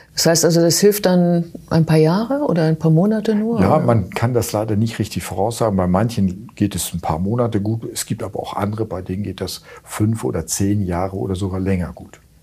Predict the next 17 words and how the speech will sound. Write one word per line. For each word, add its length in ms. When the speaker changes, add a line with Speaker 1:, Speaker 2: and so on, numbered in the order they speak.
Speaker 1:
Mhm. 260
Und, 440
ähm, 540
w-, 280
wartet 500
man, 140
also 200
probiert 340
man 140
es 140
immer 340
zuerst 520
mit 100
Medikamenten, 680
bevor 280
Speaker 2:
Hm. 60
Speaker 1:
man 340